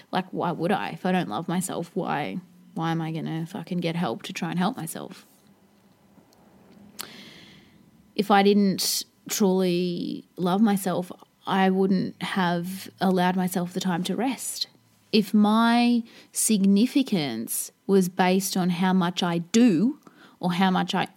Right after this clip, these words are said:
earn or how successful my business is or how well I'm known publicly,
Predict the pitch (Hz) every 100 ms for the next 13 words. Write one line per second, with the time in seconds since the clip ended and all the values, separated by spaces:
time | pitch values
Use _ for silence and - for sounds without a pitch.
0 | - 226 226 165 160 254 - 185 170 190
1 | 196 - 196 196 185 175 180 220 254 233
2 | - 180 180 185 175 185 185 185 196 190
3 | 190 175 - 226 254 233 202 - 254